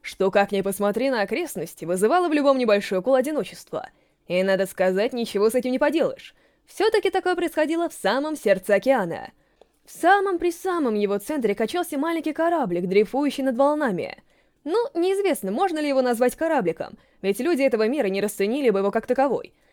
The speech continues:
А причиной тому корпус корабля, черный, блестящий, с обтекаемой формой, без единого намека на пассажирские места на борту, в отличие от стандартных суден. В стандартном оснащении носовая часть судна конструировалась в форме буквы V,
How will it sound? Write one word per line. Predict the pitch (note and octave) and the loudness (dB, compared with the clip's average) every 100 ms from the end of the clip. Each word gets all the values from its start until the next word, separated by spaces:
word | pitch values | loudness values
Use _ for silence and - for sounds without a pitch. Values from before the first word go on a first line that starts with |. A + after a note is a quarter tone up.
| _ | _
А | F3+ | -6
причиной | G#3+ D#4 A#4 A4 | -4 -2 0 0
тому | E4+ E4+ | 2 0
корпус | F#4+ F#4 - | 0 0 -2
корабля, | G3+ G#3+ C4 G3+ - _ _ - | -2 0 2 0 -4 _ _ -12
черный, | - G#3 G#3+ F#3+ | 0 2 4 2
блестящий, | F#3 G3 - B3 - E3+ | 0 0 0 -2 -2 -6
с | G3+ | -6
обтекаемой | F#3 A3+ D4 C#4 C#4+ | -2 0 2 2 2
формой, | F4 A3 F3 - - _ - | 0 0 -2 -8 -20 _ -2
без | G#3 A#3 | 0 2
единого | D4 E4+ C#4+ | 0 0 0
намека | A3 A3+ D4 G3 | 2 0 -2 -2
на | |
пассажирские | G3+ A#3+ C#4+ F4 A#3 | -2 0 0 -2 -2
места | A#3+ C#4+ | -2 0
на | C4+ | 0
борту, | C#4 D4+ E3+ - _ _ | 0 0 -4 -6 _ _
в | F3 | -2
отличие | F3 C4+ D#4+ | 0 0 -2
от | E4 | 0
стандартных | A#3+ G#3 A3 A3 | 2 2 2 0
суден. | - C#4+ F3 - _ _ _ - | 0 0 0 -6 _ _ _ -14
В | |
стандартном | - D4+ A#4 G#4 C#4+ | -4 0 2 0 -4
оснащении | A#3+ G#3+ - E4+ G3+ | -2 -4 -2 -4 -2
носовая | G3 D4 F4 | -2 -2 -2
часть | - B3 A3 | 0 -2 -2
судна | F4+ G#3+ | -4 -2
конструировалась | G#3+ G3+ F4 F4 E4 | -4 -2 -2 0 0
в | |
форме | - D4 D4 | 2 2 2
буквы | A#3 C#4 C#4 D4+ | 0 0 0 0
V, | F3+ | -2